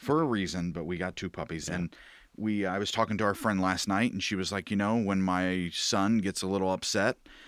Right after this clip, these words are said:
Speaker 1: and all worked up off of video games or whatever, I say, 'Hey, come in here, and you need to hold your puppy for five minutes.'" And they got a puppy with their vacation budget too. Puppies, animals, not everyone's a puppy lover, but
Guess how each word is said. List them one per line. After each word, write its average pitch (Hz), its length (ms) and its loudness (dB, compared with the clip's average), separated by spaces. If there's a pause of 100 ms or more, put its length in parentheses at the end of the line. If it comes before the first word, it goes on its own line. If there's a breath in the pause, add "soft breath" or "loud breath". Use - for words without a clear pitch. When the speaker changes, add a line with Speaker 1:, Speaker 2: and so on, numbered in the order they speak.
(340 loud breath)
Speaker 1:
and 92 280 0
all 104 240 2
worked 101 260 0
up 104 240 0
off 90 160 0
of 87 60 -8
video 101 260 0
games 98 300 0
or 101 60 -2
whatever, 95 400 2
I 92 340 0
say, - 180 -2
'Hey, 113 160 2
come 113 240 0
in 110 80 2
here, 110 260 0
and 92 240 -2
you 101 120 -2
need 104 120 0
to 87 60 -2
hold 95 180 -2
your 92 80 -4
puppy 90 280 -4
for 82 260 -10 (500 soft breath)
five 82 360 -6
minutes.'" - 460 -8 (140)
And 87 420 -4
they 90 140 -2
got 85 140 -2
a 87 40 -4
puppy 90 320 -4
with 82 160 -6
their 87 160 -2
vacation 80 500 -6
budget - 320 -8
too. 82 220 -2 (580 loud breath)
Puppies, 107 520 -2 (100)
animals, 110 840 0 (140)
not 98 200 0
everyone's 92 360 0
a 101 60 -4
puppy 90 260 -4
lover, 80 320 -4
but 85 200 -4